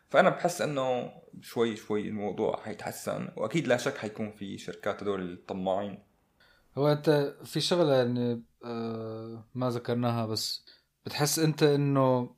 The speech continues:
Speaker 2: هدول الألعاب، الشركات الألعاب اللي عم يعملوها بطريقة أخلاقية أكتر، آه، جايين من منطقة معينة،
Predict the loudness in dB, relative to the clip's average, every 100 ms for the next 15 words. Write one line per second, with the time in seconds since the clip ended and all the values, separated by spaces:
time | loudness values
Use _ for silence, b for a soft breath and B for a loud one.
0 | _ _ -6 -2 0 2 2 0 -4 -6
1 | -2 2 4 4 2 -8 -10 -8 -8 -6
2 | -4 -4 -2 -4 -2 -2 -2 -6 -8 -8
3 | -6 -6 -4 -2 -2 -4 -6 -4 -4 -6
4 | -10 -10 -12 -16 _ _ _ _ _ _
5 | -12 -4 -4 0 -2 -2 -4 -4 -4 -8
6 | _ _ _ -12 -10 -4 0 0 0 0
7 | 0 0 0 2 2 2 0 -2